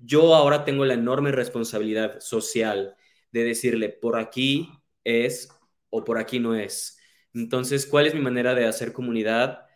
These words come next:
Formando gente en el, en los distintos lugares donde doy clase. Un saludo a todos mis alumnos que amo y adoro, que me hacen enojar a veces. Este,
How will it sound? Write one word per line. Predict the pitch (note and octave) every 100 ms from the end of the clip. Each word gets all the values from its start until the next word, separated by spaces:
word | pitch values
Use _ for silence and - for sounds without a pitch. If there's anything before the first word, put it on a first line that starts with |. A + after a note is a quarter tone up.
| _ _
Formando | B2 B2 B2+ C3+ C3 B2+ B2+ B2+ B2+
gente | F3+ F#3+ F3+ A#2 G#2+ - A2+
en | A2+
el, | A2+ A2 -
en | A2 A2 A2 G#2+ -
los | E2 A#2 A2
distintos | A2+ - B2 B2+
lugares | A#2+ A#2 A2+
donde | A2 G#2+
doy | G#2+ A2+ A2+
clase. | A#2 A2+ - B2+ D#3 - _ -
Un | B2
saludo | B2 B2 C3 B2+
a |
todos | C3 B2+ B2+ - - _
mis | A#2 A2+
alumnos | G#2+ A2+ A#2
que | - G#2 -
amo | G#2 A2 A2+
y | G#2+
adoro, | G2+ A2+ B2+ C#3+ - _ _
que | A2
me | G#2+
hacen | G#2+ A2+ A2+ G#2+ G#2
enojar | G#2 G#2 A2+ G#2+
a |
veces. | G#2+ A2 D3 D#3+ - _ _ _
Este, | A#2+ A#2 A#2 A2+ - - A2+ A2+ A2+ A2+ A2+